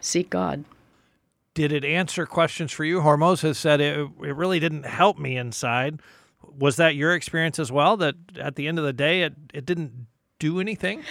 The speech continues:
Speaker 1: I think, yes. It, you know, it originally attracted me because I had, I, I was pretty wild back <laughs> then, and I,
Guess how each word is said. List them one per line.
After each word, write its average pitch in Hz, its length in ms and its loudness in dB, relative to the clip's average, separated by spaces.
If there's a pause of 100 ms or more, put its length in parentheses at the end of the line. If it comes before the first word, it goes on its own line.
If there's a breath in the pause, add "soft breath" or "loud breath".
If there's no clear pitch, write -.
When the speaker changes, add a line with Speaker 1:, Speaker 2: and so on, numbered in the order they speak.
(180 loud breath)
Speaker 1:
I 214 100 12
think, 247 340 8
yes. 185 480 8
It, 175 120 4 (100)
you 185 160 6
know, 170 100 8
it 160 160 6
originally 170 520 4
attracted 143 540 0
me 143 160 0
because 143 460 2
I 160 160 4
had, 160 360 4 (480 loud breath)
I, 185 100 10
I 185 140 8
was 185 140 6
pretty 190 260 4
wild 165 380 6
back 165 180 4
<laughs> - 20 -2
then, 220 280 12
and 262 180 12
I, 277 160 10